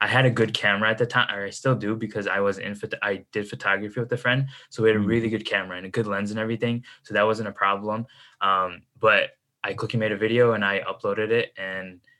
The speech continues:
Speaker 1: from there, YouTube began, you know? So I got, like, I didn't get a lot, probably a couple hundred views,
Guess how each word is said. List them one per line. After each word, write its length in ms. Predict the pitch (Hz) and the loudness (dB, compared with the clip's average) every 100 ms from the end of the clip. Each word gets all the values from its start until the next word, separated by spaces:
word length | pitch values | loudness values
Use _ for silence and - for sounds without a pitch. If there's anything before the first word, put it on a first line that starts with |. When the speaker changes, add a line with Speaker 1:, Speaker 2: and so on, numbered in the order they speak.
| _ _ | _ _
Speaker 1:
from 180 | - 107 | -4 4
there, 380 | 131 127 113 107 | 4 6 2 0
YouTube 420 | 101 110 - 95 | -4 -6 -6 -10
began, 400 | 95 90 87 92 | -10 -10 -12 -14
you 80 | 95 | -10
know? 300 | 101 110 - | -8 -8 -10
So 180 | - 104 | -8 -4
I 100 | 101 | -2
got, 220 | 101 98 | 0 0
like, 260 | 98 92 _ _ _ _ | -2 -10 _ _ _ _
I 120 | 110 | 0
didn't 160 | 147 156 | 2 4
get 140 | 120 | 2
a 40 | 92 | 2
lot, 300 | 92 98 - | 0 0 -2
probably 240 | 101 98 | -8 -8
a 20 | |
couple 300 | - 110 - | -6 -6 -6
hundred 280 | 104 107 92 | -6 -8 -8
views, 340 | 90 101 139 | -6 -2 -2